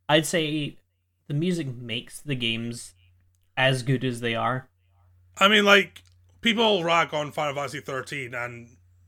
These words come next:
Speaker 2: s-, f-, fair,
Speaker 1: You kinda
Speaker 2: quite
Speaker 1: get it.
Speaker 2: fairly. But, like, the music on Final Fantasy thirteen is incredible.
Speaker 1: Mm-hmm.
Speaker 2: Um, even though that is the post-Uematsu era. But no, it's just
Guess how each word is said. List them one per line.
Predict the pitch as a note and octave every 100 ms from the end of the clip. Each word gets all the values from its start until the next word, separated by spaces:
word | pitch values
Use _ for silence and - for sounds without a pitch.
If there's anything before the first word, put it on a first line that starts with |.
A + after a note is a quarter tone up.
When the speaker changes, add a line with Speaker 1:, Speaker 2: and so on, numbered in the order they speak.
| _
Speaker 2:
s-, | - - _ _ _ _ E3+ C3+ C#3+
f-, | - - D3+ - -
fair, | F#3+ E3 D#3 C#3+ - -
Speaker 1:
You | D3+ F3
kinda | - E3 F#3+
Speaker 2:
quite | E3+
Speaker 1:
get | F3
it. | C#3+
Speaker 2:
fairly. | C3+ A2+ A2 _ - - - _ _
But, | A#3 F#3+
like, | G3 -
the | F3
music | F3 G3 G#3 F#3 E3
on | E3
Final | D#3 D3
Fantasy | C#3 B2+
thirteen | D3+ C#3 C#3+ C3+
is | A#2
incredible. | B2 A2 - C3+ C3 C3 A#2 G#2 F2+ - -
Speaker 1:
Mm-hmm. | C#3 C3 A#2 G#2+ - _ _ _ _
Speaker 2:
Um, | D3+ C3 B2 B2 D#3
even | D3+ C3+
though | C3+
that | C3+ C3
is | A#2+
the | - A#2+
post-Uematsu | - D3 B2 A2+ - - B2+ A#2+ B2+ G#2+ B2+ A#2+ A#2+
era. | A#2 A2 G#2 - _ _ _ _ _ -
But | E3
no, | G3+
it's | G3 E3
just | G3+ E3+ - -